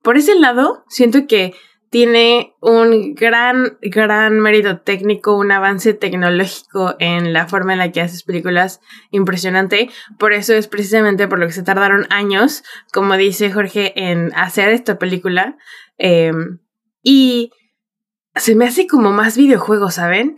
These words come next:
Como que están capturando todo lo que pasa y después se lo pueden poner,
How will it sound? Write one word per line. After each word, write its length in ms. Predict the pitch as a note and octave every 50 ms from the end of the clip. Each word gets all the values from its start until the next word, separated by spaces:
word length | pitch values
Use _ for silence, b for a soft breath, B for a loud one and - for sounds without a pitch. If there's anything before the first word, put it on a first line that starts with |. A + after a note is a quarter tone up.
| _ _
Como 400 | - A3+ G3+ G3+ G3 F#3+ F#3+ F#3
que 840 | - G3+ G3 F#3+ F#3 F#3 F#3 F#3 F#3 F#3 F3+ F3+ F3+ E3 - - _ _ _ _ _ _ _ _ _ _ _ _ _ _
están 840 | - G#3+ G3 - - B3 B3 B3+ C4 C4+ C4+ C4+ C4+ C4+ C4+ C4 B3 - _ _ -
capturando 720 | - C4 - - - A#3+ A3 A3 G#3+ A3+ A3 A#3+ A#3+ - _ _
todo 240 | - A#3+ A#3+ A#3 A#3+
lo 160 | B3 A#3 A3
que 80 | - F#3
pasa 400 | F3 - G#3 G#3 G#3 C#4 C#4 F#4 B4+ - - _ _ _ -
y 120 | A3 G#3+
después 360 | G#3 G#3 G#3 - A3 A3 A3+
se 100 | - C4+
lo 260 | A#3+ A3 G3 F3+ F3
pueden 260 | - G#3+ G#3+ A3 A3 G#3
poner, 480 | G#3 G3+ G3 G3 G3 G3 G3+ G#3 G#3